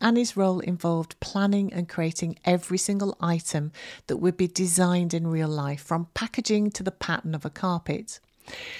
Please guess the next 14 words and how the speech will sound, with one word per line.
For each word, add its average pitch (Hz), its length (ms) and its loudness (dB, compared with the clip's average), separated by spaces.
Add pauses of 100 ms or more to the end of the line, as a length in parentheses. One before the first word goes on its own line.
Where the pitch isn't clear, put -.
(140)
The 240 140 6
artistic 247 640 2
and 208 120 4
meticulously 202 800 2
crafted 180 640 0
promotional 196 560 4
materials 156 920 0 (400)
helped - 380 4
in 262 100 4
creating 220 480 4 (100)
buzz 185 380 8
and 185 180 0
generating 180 520 0
curiosity, 175 1000 0